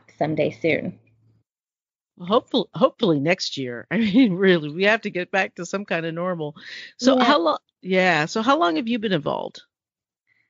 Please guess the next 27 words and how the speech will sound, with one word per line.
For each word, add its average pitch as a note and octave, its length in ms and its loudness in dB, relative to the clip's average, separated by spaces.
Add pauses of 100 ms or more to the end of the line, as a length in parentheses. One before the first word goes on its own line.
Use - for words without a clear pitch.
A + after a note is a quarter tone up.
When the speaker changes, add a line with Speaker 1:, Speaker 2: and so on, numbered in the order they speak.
(140)
Speaker 1:
I've C4 360 2
been F4+ 260 2
with D#4+ 200 2 (400)
the, G#3+ 220 -10 (220)
the B3+ 280 0
organization A#3+ 840 2
since - 460 -4
two B3 220 -2
thousand A#3 640 2
eight, G3+ 360 4
so F#3 600 4
quite A3+ 380 2
a A3 100 4
long G3+ 300 0
time G3 380 0
at - 160 0
this F#3 200 0
point. F#3 640 -2 (560)
Um, F3+ 680 2 (260)
when G3 240 2
I F#3+ 220 2
joined G3 340 2
on, F3+ 560 0
they F3+ 240 2
had F3+ 200 -4
just - 480 -4
moved F#3 640 -2